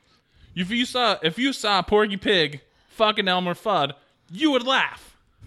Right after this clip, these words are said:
<laughs> 'Cause that's funny. It's a pig fucking a guy, a big bald guy who talks weird. It's comedy. Gold. It's really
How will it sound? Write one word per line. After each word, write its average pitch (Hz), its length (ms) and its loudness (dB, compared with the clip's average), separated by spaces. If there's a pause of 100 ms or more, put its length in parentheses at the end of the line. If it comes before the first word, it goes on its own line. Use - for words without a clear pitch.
<laughs> - 500 -20
'Cause 294 160 0
that's 233 280 2
funny. 170 460 -4 (1400)
It's - 80 -20
a - 40 -20
pig 220 300 -2
fucking 226 260 -4
a 208 40 -4
guy, 208 320 -4
a 117 80 -8
big 170 260 -6
bald 190 260 0
guy 120 200 -4
who 143 140 -4
talks 185 340 -4
weird. 120 260 -8
It's 151 220 -14
comedy. 143 580 -10
Gold. 165 440 -10 (1800)
It's - 140 -20
really 113 340 -10